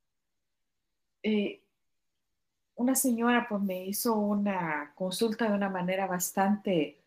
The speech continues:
agresiva, ¿ve? Y estábamos hablando de violencia. Y yo le dije, "Sí, pero mi-,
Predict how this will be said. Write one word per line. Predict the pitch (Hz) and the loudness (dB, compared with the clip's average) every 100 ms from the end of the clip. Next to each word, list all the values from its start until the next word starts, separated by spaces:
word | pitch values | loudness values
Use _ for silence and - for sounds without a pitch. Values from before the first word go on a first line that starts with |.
| _ _ _ - | _ _ _ -2
agresiva, | 185 180 175 175 269 302 180 | 4 6 4 4 4 6 4
¿ve? | 151 160 | 2 -2
Y | 175 | -2
estábamos | 190 190 190 208 214 | -2 2 2 4 2
hablando | 202 214 226 | 4 6 6
de | 190 | 6
violencia. | 175 202 254 269 - 165 - _ _ _ _ _ _ _ _ _ _ _ | 4 4 4 2 0 -8 -12 _ _ _ _ _ _ _ _ _ _ _
Y | - 208 180 | -2 0 2
yo | 196 202 214 | 2 4 4
le | 208 | 2
dije, | 208 220 190 | 2 2 2
"Sí, | 180 - 262 247 - | 2 2 2 2 -4
pero | 226 220 - | -6 -8 -12
mi-, | 196 196 | -12 -12